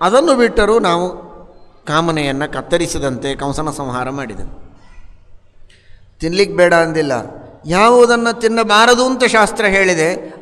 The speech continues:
ಅದನ್ನು ತಿನ್ನುವುದು ಬೇಡ. ನಿಷಿದ್ಧ ಪದಾರ್ಥಗಳು, ಉಳ್ಳಾಗಡ್ಡಿ, ಬೆಳ್ಳುಳ್ಳಿ ತಿನ್ನಬಾರದು ಅಂತ ಶಾಸ್ತ್ರದಲ್ಲಿ ಹೇಳಿದ್ದಾರೆ.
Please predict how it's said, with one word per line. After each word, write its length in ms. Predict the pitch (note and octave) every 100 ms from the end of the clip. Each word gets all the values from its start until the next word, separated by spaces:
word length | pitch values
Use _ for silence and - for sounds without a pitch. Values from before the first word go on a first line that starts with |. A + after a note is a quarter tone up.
| -
ಅದನ್ನು 280 | D#3+ G#3+ G#3+
ತಿನ್ನುವುದು 440 | F#3 D#3 C#3+ D3
ಬೇಡ. 220 | F3+ C#3+ G#2+ - - - _ _ _ _ _ - _ _ _ _ _ _ _ _ _ _ _ _ - - - - -
ನಿಷಿದ್ಧ 340 | D#3 D#3+ F#3+ G3
ಪದಾರ್ಥಗಳು, 640 | F3+ F3 E3 F3+ E3 E3 D#3+ - - - -
ಉಳ್ಳಾಗಡ್ಡಿ, 540 | D#3 D#3+ D#3 D3+ D3+ D#3+
ಬೆಳ್ಳುಳ್ಳಿ 400 | D3 C#3+ D3 E3
ತಿನ್ನಬಾರದು 560 | - C#3+ D3+ C#3+ C#3
ಅಂತ 180 | C3+ C#3
ಶಾಸ್ತ್ರದಲ್ಲಿ 560 | C#3+ C3 - A#2+ A2+ C3+
ಹೇಳಿದ್ದಾರೆ. 540 | A2+ A2+ G#2 G2 G#2+